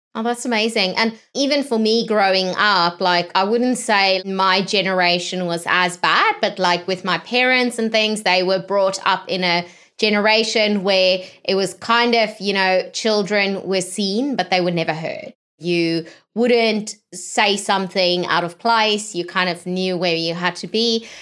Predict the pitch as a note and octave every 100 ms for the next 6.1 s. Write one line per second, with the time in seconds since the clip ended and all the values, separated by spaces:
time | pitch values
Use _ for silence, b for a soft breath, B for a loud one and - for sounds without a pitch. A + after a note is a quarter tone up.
0 | B - G3+ G#3 C#4 C4+ C4 A3 G#3 G3
1 | G#3 - - - B3+ A3+ A3+ A3 G#3+ -
2 | - A3 G3+ F#3+ F3 F3 F3+ E3+ E3+ D3+
3 | D3+ - - F#3 F3 E3+ F3 E3+ E3+ E3
4 | E3 C3 D#3 - E3+ E3 - D4 D4+ C#4
5 | - B3 B3 A3 D#3 C3+ E3+ A2 - F#4